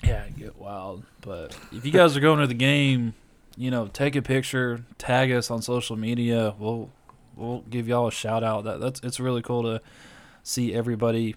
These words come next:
get involved in the Vol Nation community, and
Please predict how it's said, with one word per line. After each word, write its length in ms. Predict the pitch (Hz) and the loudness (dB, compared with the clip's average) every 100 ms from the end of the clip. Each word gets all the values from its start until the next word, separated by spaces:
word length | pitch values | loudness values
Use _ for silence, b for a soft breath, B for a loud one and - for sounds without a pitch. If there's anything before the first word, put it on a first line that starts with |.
| 113 | -6
get 140 | 107 123 | -2 0
involved 500 | 117 104 110 110 110 | 0 2 2 2 0
in 100 | 107 | -4
the 80 | 101 | -4
Vol 220 | 107 107 | -2 -2
Nation 320 | 107 107 107 | -2 -6 -8
community, 640 | - 107 107 104 104 104 | -10 -8 -6 -6 -4 -6
and 240 | 104 101 | -6 -10